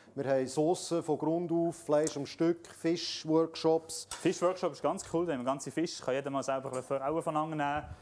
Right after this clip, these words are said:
Speaker 2: Wir haben mal wirklich eine ganze Lachsforelle da, wirklich so ein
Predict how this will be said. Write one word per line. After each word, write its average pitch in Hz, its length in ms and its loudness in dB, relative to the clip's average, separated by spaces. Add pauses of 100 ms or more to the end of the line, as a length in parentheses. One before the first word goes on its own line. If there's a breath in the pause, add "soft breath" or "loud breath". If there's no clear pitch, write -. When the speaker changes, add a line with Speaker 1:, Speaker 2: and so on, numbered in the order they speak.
(280 loud breath)
Speaker 2:
Wir 127 100 0
haben 123 160 0
mal 131 220 0
wirklich 135 260 -2
eine 117 120 2
ganze 131 480 -2 (340)
Lachsforelle 139 800 0
da, 131 260 2
wirklich 127 220 -10
so 123 120 -6
ein 123 40 -4